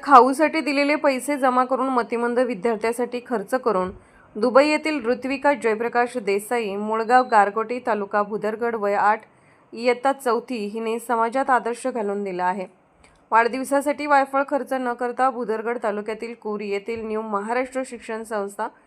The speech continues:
टिकेवाडी, तालुका भुदरगड संचलित जीवन शिक्षण मतिमंद विद्यालय, कूर, तालुका भुदरगड, जिल्हा कोल्हापूर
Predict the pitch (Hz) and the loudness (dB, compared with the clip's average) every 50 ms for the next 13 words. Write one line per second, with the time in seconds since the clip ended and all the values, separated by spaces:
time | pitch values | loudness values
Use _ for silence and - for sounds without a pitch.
0 | _ _ _ _ _ _ - 277 254 - 302 294 285 285 294 311 - 269 240 233 | _ _ _ _ _ _ -10 -10 -6 -4 2 2 2 2 2 0 0 0 0 0
1 | 240 240 247 240 214 233 226 208 214 214 202 226 226 240 - 226 202 202 202 233 | 0 -2 -2 -2 -2 -2 -4 -4 -4 -4 -4 -4 -6 -4 -6 -6 -6 -6 -6 -6
2 | 220 226 240 233 - - - 196 185 - 220 240 233 262 277 277 269 277 233 - | -8 -8 -8 -8 -10 -14 -14 -14 -14 -12 -10 -4 -2 -2 -2 -2 -6 -8 -12 -8
3 | - 269 254 254 233 214 208 214 208 208 208 214 208 214 202 202 185 160 165 240 | -6 -6 -4 -4 -4 -6 -6 -6 -6 -6 -6 -6 -6 -6 -6 -6 -8 -6 -4 -4
4 | 233 226 196 175 175 180 _ _ _ - - - - _ - 269 285 277 240 269 | -2 0 -2 -4 -4 -8 _ _ _ -20 -20 -20 -20 _ -2 -2 -2 0 2 2
5 | 262 247 247 254 254 269 262 208 226 240 196 220 226 226 233 240 240 208 196 214 | 2 2 2 0 0 0 0 0 -2 -4 -2 -2 -4 -2 -2 -4 -4 -4 -6 -8
6 | 220 233 220 214 - 208 202 202 220 220 214 226 240 | -6 -6 -6 -4 -4 -6 -6 -2 -4 -6 -4 -4 -6